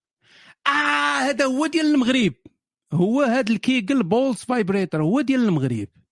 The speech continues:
آه. قضية سهلة، غادي تقلبوا على وما قلتي لنا والو، ما قلتيش لنا شنو يديروا الناس في المغرب. كما سبق وقلت لك، أنا عدة شهور وأنا عايش مع هاد التجربة، نقدر نقول لك أنا حتى الممارسة الجنسية ديالي تحسنت بشكل رائع، وهذا الشيء بالش-،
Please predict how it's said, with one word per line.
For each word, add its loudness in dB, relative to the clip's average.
آه. -2
قضية 0
سهلة، 0
غادي -4
تقلبوا 0
على -2
وما 2
قلتي 0
لنا 2
والو، 2
ما 0
قلتيش -4
لنا 2
شنو 0
يديروا 0
الناس 0
في -6
المغرب. -2
كما 2
سبق -2
وقلت -4
لك، 0
أنا 0
عدة -2
شهور 0
وأنا 0
عايش -2
مع 2
هاد 0
التجربة، 0
نقدر -2
نقول 2
لك -4
أنا 0
حتى -4
الممارسة 0
الجنسية 0
ديالي 0
تحسنت -4
بشكل 0
رائع، 0
وهذا 2
الشيء -2
بالش-، -6